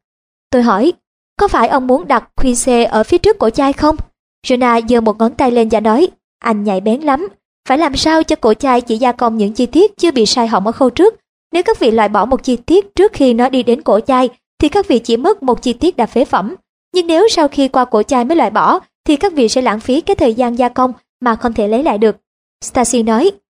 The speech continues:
"Giả sử chúng ta có những yêu cầu chất lượng nữa sau khi qua cổ chai thì sao?" "Đó là khía cạnh khác của cùng một vấn đề," Jonah nói.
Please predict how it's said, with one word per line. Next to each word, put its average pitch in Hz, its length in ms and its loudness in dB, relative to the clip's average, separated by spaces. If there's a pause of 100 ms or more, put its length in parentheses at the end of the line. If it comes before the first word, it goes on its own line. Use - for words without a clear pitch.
(280)
"Giả 269 120 0
sử 262 320 2
chúng 349 180 -2
ta 269 180 0
có 381 140 -2
những 262 160 -2
yêu 262 140 0
cầu 233 200 0
chất 392 200 -2
lượng 214 200 0
nữa 226 300 2
sau 269 180 -2
khi 247 160 -4
qua 294 200 -2
cổ 220 200 0
chai 247 240 0
thì 247 140 -4
sao?" 262 280 -2 (800)
"Đó 240 200 2
là 269 240 2
khía 339 160 -4
cạnh 220 180 -2
khác 311 340 -4
của 220 100 2
cùng 226 180 0
một 208 160 -2
vấn 262 160 -2
đề," 233 180 2 (300)
Jonah 233 220 0
nói. 226 280 0